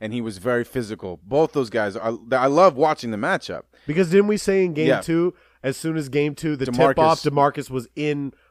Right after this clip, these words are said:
Speaker 2: Marc's ass?
Speaker 1: Yes, and I think it changed in game three.
Speaker 2: Right.
Speaker 1: Marc came prepared and said, uh, "No, no, no, you're not
Speaker 2: Right.
Speaker 1: gonna, you're not gonna try and bully ball me.
Speaker 2: Right.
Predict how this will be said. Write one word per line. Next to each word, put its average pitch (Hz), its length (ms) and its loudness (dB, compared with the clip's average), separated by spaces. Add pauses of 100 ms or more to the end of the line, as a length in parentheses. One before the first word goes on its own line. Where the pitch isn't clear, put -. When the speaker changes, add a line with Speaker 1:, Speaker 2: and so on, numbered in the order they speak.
Speaker 2:
Marc's 135 460 0
ass? 127 380 -2
Speaker 1:
Yes, 110 300 -4
and 120 140 -4
I 113 40 -2
think 113 140 -6
it 113 100 -6
changed 117 360 -8
in 101 60 -14
game 107 200 -8
three. 110 160 -8
Speaker 2:
Right. 180 380 -6
Speaker 1:
Marc 123 220 0
came 120 300 -6
prepared 110 460 -6
and 104 120 -12
said, 107 200 -8
uh, 107 160 -2
"No, 113 140 -4
no, 110 80 -6
no, 90 140 -8
you're 98 160 -8
not 113 80 -2
Speaker 2:
Right. 110 80 -8
Speaker 1:
gonna, 101 200 -6
you're 107 120 -10
not 120 80 -6
gonna 107 140 -8
try 110 160 -8
and 95 100 -14
bully 98 260 -8
ball 87 300 -8
me. 90 260 -12
Speaker 2:
Right. 104 240 -6